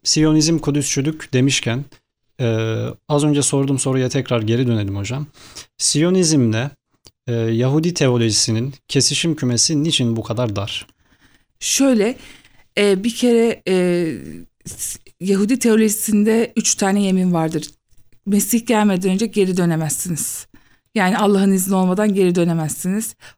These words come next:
Speaker 2: Orada devlet kuramazsınız ve diğer devletleri kendinize, e, bağlayamazsınız şeklinde. Bu yeminler çiğnenmiştir. Aslında baktığınız zaman bin sekiz yüz seksenlere kadar kolektif bir Yahudi göçü yok Kudüs'e.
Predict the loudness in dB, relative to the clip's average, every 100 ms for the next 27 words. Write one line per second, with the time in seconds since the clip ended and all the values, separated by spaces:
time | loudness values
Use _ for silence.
0 | -4 0 2 2 2 2 0 -2 -2 2
1 | 2 0 2 2 2 0 0 2 2 2
2 | 0 0 0 -2 -2 -2 0 0 0 0
3 | 0 -2 -4 -18 -20 _ -4 0 0 -2
4 | -6 -14 -16 _ _ _ -2 2 4 4
5 | 4 2 0 -2 -4 -4 -4 -4 -4 2
6 | 4 4 4 4 2 0 0 2 4 2
7 | 0 -4 -8 -12 -18 -16 -4 -2 2 2
8 | 4 0 0 2 4 4 4 4 2 -2
9 | -2 0 -2 -2 2 2 2 0 0 0
10 | -2 -4 -14 -4 0 0 -2 -4 -2 2
11 | 4 2 0 -2 0 0 0 -2 -4 -4
12 | -4 -4